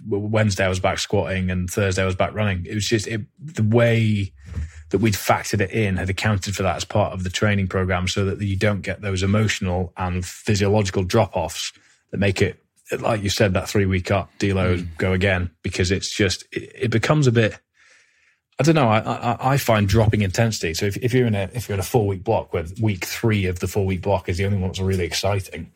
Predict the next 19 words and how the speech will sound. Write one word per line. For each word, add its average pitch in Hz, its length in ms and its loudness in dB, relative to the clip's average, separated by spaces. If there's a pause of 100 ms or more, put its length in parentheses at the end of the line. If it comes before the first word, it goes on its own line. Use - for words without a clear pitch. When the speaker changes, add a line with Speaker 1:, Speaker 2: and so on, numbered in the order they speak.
Speaker 1:
week 131 220 4
one 113 160 4
and 95 100 -2
two, 101 320 0
you're 98 100 -4
not 113 140 0
gonna 104 180 -2
execute - 360 -8
to - 80 -8
the 90 60 -8
best 92 180 -4
of - 60 -8
your 90 100 -4
abilities 90 500 -4
'cause 90 180 -4
it's 95 140 0
just 85 140 -6
dull. 107 260 2
Speaker 2:
Hmm. 123 120 -6